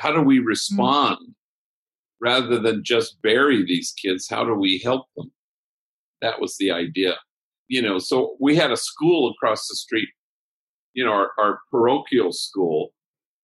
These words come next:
Speaker 1: So we just took over the convent, which was on the third floor,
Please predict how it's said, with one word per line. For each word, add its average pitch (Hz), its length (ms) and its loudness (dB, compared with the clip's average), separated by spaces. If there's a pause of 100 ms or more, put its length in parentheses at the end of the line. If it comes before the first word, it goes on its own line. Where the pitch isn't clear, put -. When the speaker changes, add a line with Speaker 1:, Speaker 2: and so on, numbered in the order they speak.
(260)
Speaker 1:
So 139 140 -4
we 135 180 2
just 131 360 -8
took 143 220 -2
over 131 220 2
the 104 240 -4
convent, 139 540 0
which 107 240 -6
was 104 160 -6
on 107 220 -2
the 92 80 -4 (100)
third 113 220 -2 (100)
floor, 135 400 0